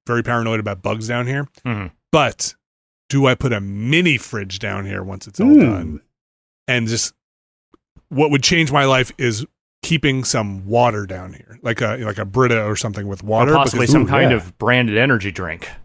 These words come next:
Speaker 1: No.
Speaker 2: No.
Speaker 1: <laughs> Definitely not. That fridge would basically just have a water filter in it. But I get
Speaker 2: Okay.
Speaker 1: up to go get water a lot,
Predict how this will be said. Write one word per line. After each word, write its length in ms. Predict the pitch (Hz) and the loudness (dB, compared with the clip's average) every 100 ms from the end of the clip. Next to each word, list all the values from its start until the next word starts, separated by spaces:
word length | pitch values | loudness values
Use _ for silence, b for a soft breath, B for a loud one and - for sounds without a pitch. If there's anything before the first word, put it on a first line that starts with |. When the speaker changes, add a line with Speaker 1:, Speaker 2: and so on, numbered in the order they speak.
| - B B | -14 B B
Speaker 1:
No. 300 | 135 135 110 - _ _ _ | 0 0 0 -4 _ _ _
Speaker 2:
No. 60 | 104 | 0
Speaker 1:
<laughs> 100 | 147 120 | 2 2
Definitely 380 | 135 170 156 151 | 4 2 4 4
not. 300 | 143 110 113 | 4 0 -2
That 320 | 151 185 165 | 0 0 -2
fridge 300 | 131 180 175 | 0 2 2
would 220 | 143 143 110 | 0 -2 0
basically 420 | 143 147 139 135 | 2 2 2 0
just 160 | 127 | 2
have 100 | 131 113 | 2 2
a 40 | |
water 280 | 110 113 104 | 2 2 0
filter 380 | 117 104 104 98 | -4 -6 -6 -6
in 60 | |
it. 100 | 98 | -2
But 200 | 135 147 | -2 0
I 120 | 156 156 | 0 0
get 220 | 156 151 | 2 2
Speaker 2:
Okay. 80 | 151 | 0
Speaker 1:
up 60 | |
to 60 | 143 | 0
go 160 | 135 127 | 0 2
get 180 | 123 | 0
water 360 | 101 107 104 92 | -2 -4 -4 -6
a 40 | |
lot, 220 | 92 90 | -14 -18